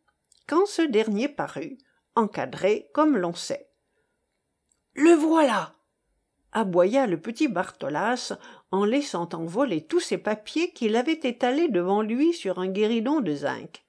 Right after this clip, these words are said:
Ah, vous voilà, vous ! » glapit maître Grousillat, après avoir toutefois pris le temps de vider le demi qu'on venait de lui apporter. « Mon Dieu, oui ! Coucou, le voilà ! »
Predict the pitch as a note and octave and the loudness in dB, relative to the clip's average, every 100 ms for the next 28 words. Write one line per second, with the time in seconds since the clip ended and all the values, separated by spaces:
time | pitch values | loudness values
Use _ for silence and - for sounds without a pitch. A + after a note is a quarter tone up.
0 | _ _ _ _ _ _ _ _ _ _ | _ _ _ _ _ _ _ _ _ _
1 | _ - C#4+ D4+ C#4 A#3 G3 G3+ F#3 F3 | _ -8 0 4 4 4 0 -4 -2 0
2 | A3+ A#3+ E4 D#4 G#3 F#3 F#3 G3+ G#3 E3+ | 2 4 4 6 4 2 0 2 2 0
3 | - _ _ _ - D3+ F#3+ A#3 A#3+ - | -4 _ _ _ -16 -6 -2 -2 -2 -2
4 | C4+ F#3+ G#3+ A#3+ - D3+ E3+ A#3 - C#3+ | -2 0 0 -2 -6 -8 -4 -6 -4 -6
5 | C#3+ F3 - - F#3+ - C4 D4 D4 E4 | -4 -4 -6 -6 -6 -4 -4 -4 -2 -4
6 | E4 - D4 D4 C#4+ - D#4+ D#4 - A#3 | -4 -6 -4 -2 -4 -2 -2 -2 -6 -2
7 | A#3+ - C4 F3+ F3 E3+ B3 F#3 E3+ F3+ | -2 -2 -2 0 -2 -2 -2 2 2 4
8 | C4 F#3 D#3+ E3 A3+ B3+ - A3+ F#3+ D#3+ | 0 0 -2 0 -2 -2 -4 -2 -2 -2
9 | G#3 C4+ E3 C#3+ A3 A#3+ C#3+ - A#3+ - | -2 -2 -2 -2 -2 -2 -2 -6 -8 -6
10 | - - _ _ _ _ _ _ _ _ | -8 -8 _ _ _ _ _ _ _ _
11 | - G4 F4+ F4 F4 F4 E4 B3+ A#3 A3+ | 6 8 10 10 10 10 8 8 6 4
12 | F4 - - - _ _ _ - G4+ G#4 | 0 -4 -20 -20 _ _ _ 4 4 6
13 | D#4+ E4 F4+ F#4 F4 E4+ D#4 F3 G3+ A3+ | 4 8 8 8 6 4 6 4 4 0